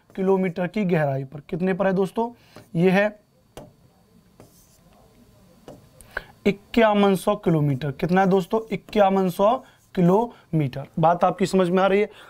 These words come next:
तो बस ध्यान रखिएगा, ये वाली जो असंबद्धता है, मैंने आपको सबसे पहले यहाँ पर मैंने आपको बताया, मैं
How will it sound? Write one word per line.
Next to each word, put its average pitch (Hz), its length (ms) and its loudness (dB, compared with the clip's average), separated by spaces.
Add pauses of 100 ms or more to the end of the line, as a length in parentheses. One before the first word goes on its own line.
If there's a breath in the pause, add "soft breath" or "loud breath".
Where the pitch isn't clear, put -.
(120 loud breath)
तो 185 160 2
बस 165 320 0
ध्यान 175 180 0
रखिएगा, 202 420 0 (320 loud breath)
ये 165 280 -2
वाली 202 320 0
जो 190 120 -2
असंबद्धता 170 540 -6
है, 139 140 -4 (340 soft breath)
मैंने 180 160 0
आपको 185 320 -2
सबसे 190 320 -2
पहले 190 280 0
यहाँ 170 180 -2
पर 180 140 -4
मैंने 180 220 0
आपको 180 220 -2
बताया, 185 400 2 (360 soft breath)
मैं 170 80 -6